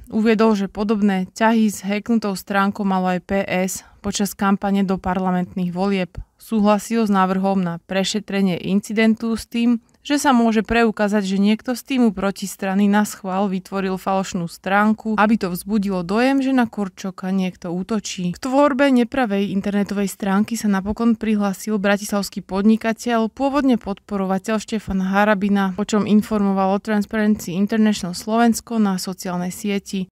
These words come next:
Bratislavský podnikateľ Igor Cako vložil niekoľko tisíc eur do propagácie falošného webu prezidentského kandidáta Ivana Korčoka. Reklamu platí cez svoju firmu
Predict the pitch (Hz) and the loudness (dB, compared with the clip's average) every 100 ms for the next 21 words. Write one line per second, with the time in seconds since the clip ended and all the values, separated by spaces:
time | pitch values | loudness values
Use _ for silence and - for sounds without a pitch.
0 | - 240 233 220 233 220 - - 208 220 | -2 2 2 0 -4 -4 -8 -2 4 4
1 | 220 214 226 214 - 208 208 - 254 247 | 2 -2 0 0 -2 -2 -2 0 -2 0
2 | 214 208 262 285 294 254 247 262 254 254 | -2 0 2 4 4 4 4 2 0 -2
3 | 220 190 190 - 214 226 226 220 180 170 | -4 -8 -8 -4 0 2 2 0 -2 -4
4 | - 185 196 190 196 190 202 185 - 202 | -4 -4 -2 0 0 0 -2 -2 0 2
5 | 202 - 226 180 175 185 202 196 190 185 | 2 2 2 2 -2 0 0 0 -2 2
6 | 196 - 202 190 196 185 185 180 185 175 | 0 0 -6 -4 -4 -4 -4 -4 -4 -6
7 | 175 180 175 - 180 - 202 - 175 196 | -4 -4 -4 -6 -8 -6 -8 -6 0 0
8 | 202 214 202 208 208 220 220 208 226 254 | 2 2 2 2 0 0 -2 -2 0 0
9 | 196 240 247 247 247 | 0 0 4 4 4